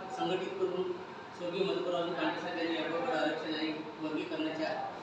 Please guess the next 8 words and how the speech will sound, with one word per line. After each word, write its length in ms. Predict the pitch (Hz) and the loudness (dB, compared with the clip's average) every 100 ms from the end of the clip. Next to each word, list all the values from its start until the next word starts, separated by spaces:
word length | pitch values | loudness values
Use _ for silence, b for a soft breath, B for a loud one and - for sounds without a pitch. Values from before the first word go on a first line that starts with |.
| - - | -8 4
कामासाठी 440 | 151 185 175 180 | 6 6 4 2
आपलं 220 | 156 156 | 2 2
आयुष्य 400 | 156 151 147 151 | 2 2 0 -4
समर्पित 280 | 139 143 143 | -6 -6 -6
केलं. 420 | 139 - - 175 | -8 -10 -10 -6
आणि 320 | 175 208 214 - - - | -2 0 0 -4 -8 4
त्या 140 | 226 233 | 6 8
फळीमध्ये 520 | 220 226 226 202 | 6 6 6 6